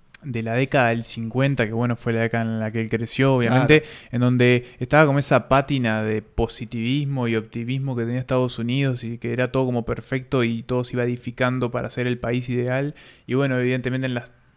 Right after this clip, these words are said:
Speaker 1: dos décadas que siguen, los sesenta y los setenta, eso se empieza a quebrar y como que sale lo, lo peor, digamos, a, a, a la superficie, pero estaba como esa situación de,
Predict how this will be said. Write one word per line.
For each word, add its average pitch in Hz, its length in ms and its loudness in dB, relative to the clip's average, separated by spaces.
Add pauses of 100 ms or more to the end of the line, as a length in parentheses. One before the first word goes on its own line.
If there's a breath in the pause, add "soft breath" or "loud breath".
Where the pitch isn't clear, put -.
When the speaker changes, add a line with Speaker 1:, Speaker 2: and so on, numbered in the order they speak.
Speaker 1:
dos 131 280 2
décadas 131 300 0
que 120 120 -4
siguen, 147 260 -2
los 113 120 -2
sesenta 123 280 0
y - 20 0
los 120 140 -2
setenta, 135 220 0
eso 131 140 -2
se 120 60 -2
empieza 123 260 -4
a 123 60 -2
quebrar 120 400 4
y 147 60 4
como 117 140 4
que 113 60 0
sale 127 220 0
lo, 117 160 2 (340 loud breath)
lo 120 200 4
peor, 127 440 8
digamos, 120 500 2
a, 117 260 -4
a, 113 100 -10 (300 loud breath)
a 113 100 -2
la 113 80 4
superficie, 127 560 0
pero 123 220 2
estaba 151 360 2
como 135 160 -2
esa 139 200 -4
situación 131 520 -8
de, 113 220 -4